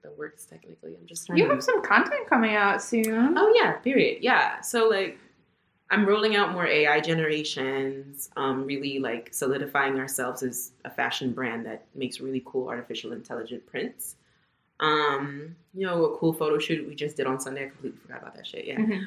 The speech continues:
Speaker 1: We did a really cool photo shoot on Sunday where it's not on mannequins this time. It's on a human being, and we're, like, going around my studio in Ridgewood wearing, like, you know, pieces from multiple capsule collections that happened before this.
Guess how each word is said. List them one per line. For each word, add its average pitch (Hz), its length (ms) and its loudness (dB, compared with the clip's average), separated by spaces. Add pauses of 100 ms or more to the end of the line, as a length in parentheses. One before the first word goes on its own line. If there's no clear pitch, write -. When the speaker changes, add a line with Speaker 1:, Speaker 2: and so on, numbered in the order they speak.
Speaker 1:
We 185 100 -6
did 196 120 6
a 170 80 0
really 208 260 0
cool 240 200 0
photo 208 200 2
shoot 202 180 -4
on 170 120 -2
Sunday 165 500 2
where 135 140 0
it's - 140 -6
not 127 120 -6
on 147 140 -4
mannequins 139 480 -2
this 139 120 -14
time. 131 240 -6
It's 131 120 -6
on 135 80 -6
a 135 40 -6
human 139 320 -4
being, 135 320 0
and 139 160 -4
we're, 135 160 -4
like, 131 200 -6
going 131 260 0
around 123 280 -6
my 117 100 -12
studio 123 460 -8
in - 100 -12
Ridgewood - 420 -12 (600)
wearing, 135 400 -4
like, - 200 -16
you 165 60 -4
know, 143 220 -4 (380)
pieces 143 340 -12
from 131 280 -6 (580)
multiple 139 460 -8
capsule - 360 -6
collections - 460 -8
that 117 120 -12
happened - 340 -12
before - 280 -14
this. - 280 -16